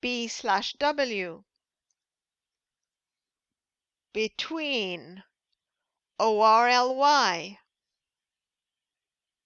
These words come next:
Oh, really? N S F W. Not for the sake of work.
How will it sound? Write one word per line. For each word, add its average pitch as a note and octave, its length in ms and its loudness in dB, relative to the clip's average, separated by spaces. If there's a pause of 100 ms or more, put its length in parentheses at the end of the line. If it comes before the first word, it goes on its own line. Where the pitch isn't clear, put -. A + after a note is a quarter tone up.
(1800)
Oh, G#3 280 4
really? G#3+ 760 0 (1120)
N G#3+ 380 2
S A3 400 -4
F A#3 320 -2
W. B3+ 640 -2 (4000)
Not G#3+ 460 0
for - 160 -6
the G#3+ 100 -4
sake G#3+ 440 -2
of G#3 180 -14
work. C4 460 0